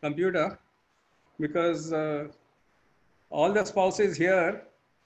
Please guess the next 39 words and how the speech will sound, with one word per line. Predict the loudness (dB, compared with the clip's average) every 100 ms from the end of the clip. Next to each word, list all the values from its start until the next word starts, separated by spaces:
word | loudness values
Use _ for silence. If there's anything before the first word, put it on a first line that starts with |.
| _ _ _ _ _ _ -6
were | -2 0 -2
very | -2 0 0
happy | 0 -2 -4 -4
to | -4
see | -4 -4
this | -4 -2
topic. | -2 0 -4
So | -4 -4
they | -4
thought | -2 -2 -2 -4
maybe | -2 -2 0 -2
they | -4 -2
can | -4
start | -2 -2 -2 -2
dictating | -8 -4 -4 -4 -6
to | -4
the | -2
other | -2 -4 -6
side. | -4 -4 -4 -12 _ _ _ _ _ -20 _ -20 -20 -14
But, | -6 -4 -4 -4
uh, | -2 0
here | 0 0 0
we | -2
are | -2
only | 0 0 0
talking | -2 -2 -4 -4
to, | -4 -4 -4 -8 -14 _
of | -2 0
dictation | -4 -4 -4 -2 -4 -4
to | -6
the | -4 -6
computer. | -4 -6 -4 -4 -4 -8 -14 _ _ _ _ _ _ _ _ _ _ _ _ _ _
So | 2 6
why | 6
do | 4
we | 2 2
need | 0 -2 -6
a | -6 -4
dic-, | -4 -8